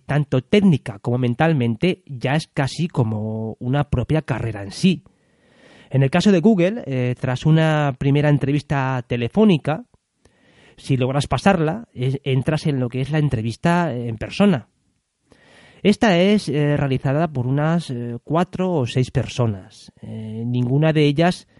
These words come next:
sabe nada de la entrevista que vas a tener con los otros entrevistadores. Así que, de alguna forma, cada entrevista es una hoja en blanco. Eh, los entrevistadores, eh, tienen, eh, libertad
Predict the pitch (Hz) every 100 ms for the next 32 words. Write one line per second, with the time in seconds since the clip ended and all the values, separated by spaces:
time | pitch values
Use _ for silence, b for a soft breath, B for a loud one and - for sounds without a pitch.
0 | b b - - 135 135 147 139 139 160
1 | 135 135 131 127 131 123 123 117 120 160
2 | 147 127 123 135 - 123 123 147 143 123
3 | 123 139 135 120 117 117 131 - - 123
4 | 107 104 107 101 107 101 165 147 - B
5 | B B B B B - 117 180 - 185
6 | 185 147 151 165 - 139 143 165 - 123
7 | 139 147 139 127 - 160 147 127 127 120
8 | 117 - 107 104 165 165 107 - _ _
9 | _ _ _ _ _ b b b - 123
10 | 123 127 131 143 131 131 - 139 190 180
11 | 202 - 139 127 127 - 131 139 165 170
12 | 127 127 127 123 113 - 156